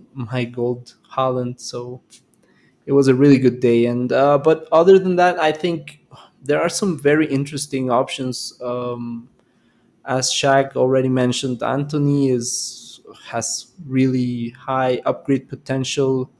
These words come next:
Um, he's a player that's really hyped right now in game. Um, Gabriel Jesus, I,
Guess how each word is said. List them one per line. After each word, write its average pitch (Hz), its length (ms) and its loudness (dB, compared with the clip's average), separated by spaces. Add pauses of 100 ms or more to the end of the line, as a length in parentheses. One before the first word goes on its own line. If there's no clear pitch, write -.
(680)
Um, 117 920 -6
he's 120 400 -8
a 113 100 -4
player 127 400 -2
that's 120 400 -6
really 127 240 -2
hyped 123 560 -8 (160)
right 127 260 -4
now 127 520 -2
in 131 220 -6
game. 131 560 -2 (100)
Um, 123 800 -8
Gabriel 131 420 2
Jesus, 143 800 -4 (340)
I, 127 320 -6